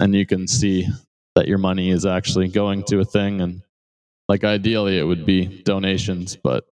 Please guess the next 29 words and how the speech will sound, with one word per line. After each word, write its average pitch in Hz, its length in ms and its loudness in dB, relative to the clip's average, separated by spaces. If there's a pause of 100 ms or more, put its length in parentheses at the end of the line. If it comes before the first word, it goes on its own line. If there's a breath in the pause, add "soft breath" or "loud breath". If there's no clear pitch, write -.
if 117 100 -2
you 101 60 4
can 101 100 0
have 92 160 0
the 95 80 0
power 95 480 0
of 90 100 0
investment 92 580 -2
behind 92 340 0
it, - 180 -2
say, 85 260 0
like, 80 220 0 (480)
"Here's 95 160 4
a 95 60 0
thousand 98 400 0
dollars 101 520 2
to - 160 -2
build 95 240 0
a 92 60 2
well 104 360 0
in 104 80 0
your 98 120 2
community," 98 540 2
and 98 140 0
then 85 200 0
once 87 240 0
it's - 320 -6 (840 loud breath)
making 95 320 0
money, 101 320 0